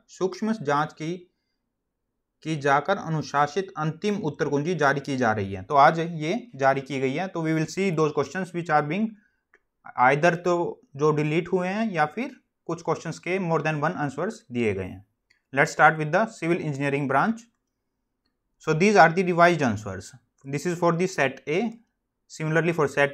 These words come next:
B, C and D। So ये सब हमारे पास रिवाइज्ड आंसर की है। मैं आपको डायरेक्टली वो क्वेश्चंस डील करूँ, हम वो क्वेश्चंस डील करेंगे जिसमें हमें basically रिवाइज किए गए हैं, जिसमें जैसे लिखा हुआ है डिलीटेड या फिर जिसमें more than one answers given है।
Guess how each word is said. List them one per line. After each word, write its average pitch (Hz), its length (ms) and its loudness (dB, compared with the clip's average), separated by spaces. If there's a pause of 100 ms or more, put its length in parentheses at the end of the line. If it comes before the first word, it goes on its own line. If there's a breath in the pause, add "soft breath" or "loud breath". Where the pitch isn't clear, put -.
(120)
B, 175 80 0 (220)
C - 280 -10 (360)
and 135 200 -2
D। 104 80 -4 (640)
So 147 100 -2
ये 175 220 4
सब 175 240 0
हमारे 156 240 2
पास 175 220 2
रिवाइज्ड 151 320 4
आंसर 143 260 -2
की 131 180 -6
है। 175 120 -4
मैं 165 160 0
आपको 160 300 6
डायरेक्टली 185 520 2 (380)
वो 170 100 4
क्वेश्चंस 180 420 0 (380)
डील 160 180 0
करूँ, 165 240 0 (180)
हम 160 160 -2
वो 170 100 4
क्वेश्चंस 175 340 -2
डील 151 180 0
करेंगे 160 400 -2
जिसमें 165 340 -6
हमें 180 380 -6 (460)
basically 156 360 2
रिवाइज 147 340 4
किए 151 200 0
गए 147 120 2
हैं, 175 160 -2
जिसमें 156 280 -6
जैसे 151 200 0
लिखा 156 240 -2
हुआ 147 140 4
है 139 100 -2
डिलीटेड 151 540 -4 (300)
या 139 80 2
फिर 143 160 -2
जिसमें 147 300 -6
more 143 160 2
than 143 180 0
one 147 160 -2
answers 135 340 -6
given 131 260 -2
है। 220 120 -10